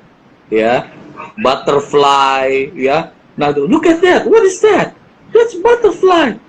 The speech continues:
Yeah, Daddy, so beautiful. Itu di motor berisik tuh motor saya. Di mobil juga begitu.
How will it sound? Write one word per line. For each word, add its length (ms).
Yeah, 320
Daddy, 320
so 240
beautiful. 640
Itu 160
di 80
motor 400
berisik 480
tuh 80
motor 320
saya. 380
Di 80
mobil 400
juga 240
begitu. 480